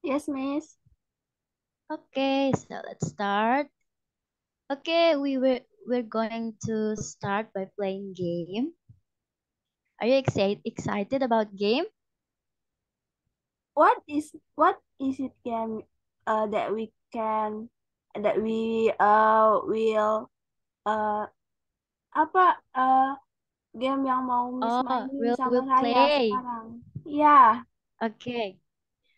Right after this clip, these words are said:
Speaker 2: So today we are going play several kind of games. The first one we are going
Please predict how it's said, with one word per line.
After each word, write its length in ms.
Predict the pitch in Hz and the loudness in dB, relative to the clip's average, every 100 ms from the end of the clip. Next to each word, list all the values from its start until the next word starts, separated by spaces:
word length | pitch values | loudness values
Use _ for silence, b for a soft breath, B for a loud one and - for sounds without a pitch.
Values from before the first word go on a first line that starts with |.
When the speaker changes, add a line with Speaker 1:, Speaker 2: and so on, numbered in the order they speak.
| _ | _
Speaker 2:
So 240 | - 254 247 | -2 -2 -2
today 760 | 233 208 185 165 165 208 247 _ _ | -8 -14 -12 -10 -6 -6 -6 _ _
we 80 | 214 | -12
are 160 | 202 208 | -8 -8
going 720 | 202 202 202 196 208 202 202 - | -8 -6 -6 -8 -8 -10 -12 -12
play 640 | 214 208 202 202 208 196 202 _ - - | -6 -4 -2 -4 -4 -6 -10 _ -20 -14
several 640 | - 269 247 240 233 233 233 233 | -8 -4 0 2 0 0 -4 -10
kind 340 | 233 196 190 208 | -8 -6 -4 -8
of 60 | 202 190 | -12 -14
games. 560 | 190 175 180 240 277 _ _ _ _ | -14 -14 -10 -10 -10 _ _ _ _
The 40 | - | -14
first 320 | - 202 - | -10 -10 -10
one 240 | 208 202 233 | -10 -8 -8
we 80 | 214 | -8
are 100 | 202 | -10
going 300 | 196 196 | -12 -14